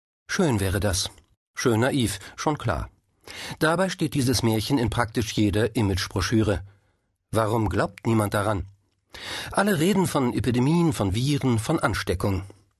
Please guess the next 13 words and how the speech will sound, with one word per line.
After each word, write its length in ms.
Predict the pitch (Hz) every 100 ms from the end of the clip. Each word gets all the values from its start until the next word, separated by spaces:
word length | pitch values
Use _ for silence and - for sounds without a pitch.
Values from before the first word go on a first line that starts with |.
| _ _ _
Es 220 | - -
müsste 340 | 160 214 - 185
einen 300 | 143 117 104
Virus 340 | 143 175 160
geben, 320 | 160 156 151 - - -
das 140 | 139 131
seinen 300 | 135 110 98
Wirt 280 | 123 156 -
in 160 | 135
eine 240 | 131 139 123
dumme 280 | 113 113
Lage 380 | 117 101 90 92
bringt. 400 | 95 101 90 -